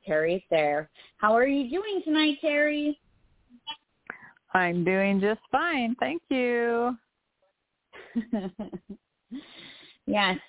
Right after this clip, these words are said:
Speaker 1: Terry and I have spent days together, so, uh, we, I'm quite aware of how she's doing. <laughs> So,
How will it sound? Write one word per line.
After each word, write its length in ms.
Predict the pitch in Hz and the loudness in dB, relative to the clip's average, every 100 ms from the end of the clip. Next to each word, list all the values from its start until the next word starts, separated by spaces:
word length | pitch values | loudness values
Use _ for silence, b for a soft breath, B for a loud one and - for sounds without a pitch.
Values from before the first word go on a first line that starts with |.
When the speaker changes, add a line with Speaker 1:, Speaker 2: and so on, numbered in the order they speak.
| - | 0
Speaker 1:
Terry 240 | 277 311 | 0 2
and 100 | 302 | 0
I 120 | 294 269 | 0 -2
have 140 | 254 - | -6 -8
spent 220 | 247 247 _ _ _ _ _ _ _ _ _ _ - | -8 -10 _ _ _ _ _ _ _ _ _ _ -8
days 300 | 208 277 269 - - | -4 -2 -4 -8 -10
together, 800 | 214 185 175 175 185 202 247 302 _ _ _ _ _ - | -4 -2 -2 0 0 0 -2 -4 _ _ _ _ _ -2
so, 640 | 202 185 180 180 180 180 180 - - | 2 4 6 8 6 6 2 -2 -10
uh, 300 | 71 64 60 - - _ _ _ _ _ _ - | -8 -8 -12 -16 -20 _ _ _ _ _ _ -6
we, 640 | 170 226 226 226 220 214 - | 0 2 2 -2 -2 -4 -2
I'm 260 | 208 196 - | 0 -2 -6
quite 240 | - 285 302 | -4 0 2
aware 640 | 269 262 247 214 202 196 - | 2 2 4 2 2 0 -2
of 180 | 190 190 | -2 -2
how 280 | 190 190 185 | -2 -2 -2
she's 160 | 196 175 180 | -6 -4 0
doing. 320 | 160 - - _ - | 0 -2 -8 _ -2
<laughs> 1700 | 320 - 320 302 - 392 - - 311 - - 285 - 202 - 196 - - 147 _ 143 - - - _ _ _ _ _ _ - 247 233 _ _ _ b b b b _ _ _ b b b b _ _ _ 240 | -2 0 0 0 -6 -10 -10 -10 -10 -8 -6 -4 -2 -4 -2 -2 -4 -8 -12 _ -16 -16 -16 -20 _ _ _ _ _ _ -10 -10 -10 _ _ _ b b b b _ _ _ b b b b _ _ _ 2
So, 460 | 220 208 202 196 | 4 4 4 2